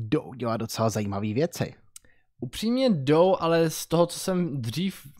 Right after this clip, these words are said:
Speaker 2: asi rok nebo dva zpátky, když mi o tom jeden
Speaker 1: Jo.
Speaker 2: z našich bývalých
Speaker 1: Jako, ono to
Speaker 2: spolužáků
Speaker 1: nevypadá špatně.
Speaker 2: říkal, tak, eh,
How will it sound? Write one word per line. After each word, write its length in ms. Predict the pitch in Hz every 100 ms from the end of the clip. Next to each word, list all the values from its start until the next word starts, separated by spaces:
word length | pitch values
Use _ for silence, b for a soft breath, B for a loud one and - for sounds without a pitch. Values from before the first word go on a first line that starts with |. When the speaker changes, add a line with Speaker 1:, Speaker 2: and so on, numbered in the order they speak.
| -
Speaker 2:
asi 260 | - - 127
rok 240 | 127 135 147
nebo 220 | 131 127
dva 140 | 131
zpátky, 400 | 131 123 120 131
když 140 | 120 117
mi 80 | 120
o 80 |
tom 180 | 113 127
jeden 240 | 120 120 123
Speaker 1:
Jo. 60 |
Speaker 2:
z 60 | 120
našich 240 | 113 127
bývalých 340 | 117 113 120 113
Speaker 1:
Jako, 180 | -
ono 100 | 117 120
to 60 | 127
Speaker 2:
spolužáků 180 | 123 113
Speaker 1:
nevypadá 340 | 120 113 113
špatně. 440 | 120 143 - 123 131 - 110
Speaker 2:
říkal, 440 | 110 101 117 113
tak, 240 | 120
eh, 60 | 110